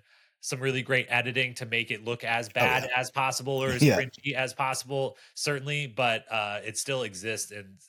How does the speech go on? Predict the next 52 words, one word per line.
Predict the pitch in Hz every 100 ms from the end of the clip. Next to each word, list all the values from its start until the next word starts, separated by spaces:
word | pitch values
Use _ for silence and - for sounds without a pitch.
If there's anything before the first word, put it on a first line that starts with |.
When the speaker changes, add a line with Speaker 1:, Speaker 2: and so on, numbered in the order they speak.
| -
Speaker 1:
whatever | - 131 139 139
version | 120 131 107 113
of | 110
it | 107
was | 107 92
the | 90
real | 98 117 123
one | 131 131 135 - - _ _
was | 113 113
some | - 151 151
level | 143 131 120 117
of | 101
bad | 107 107 107
and | 98
cringy. | - 110 110 117 104
Just | 104 101
maybe | 110 104 98
it | 95
wasn't, | 98 95 92
like, | 92
a | 92
ten | - 101
out | 110
of | 117
ten, | - 156 143 143 - -
the | 131
Speaker 2:
Yeah. | 131 110
Speaker 1:
way | 110
it |
was | - 98
then | 104 98 101
edited | 104 98 98 95
and | 90 90
given | 92 107 104
to | - 110
us, | 110 -
but | 101
it | 98
was | 92
at | 101
least, | 127 113 -
like, | 87 90
a |
six | - 98 -
or | 95
seven | - 90 85
at | 82 78 _ -
best | - - - - -
<laughs> | 190 - - - - - -
on | 98 90
those | 85 -
scales. | - 90 85 143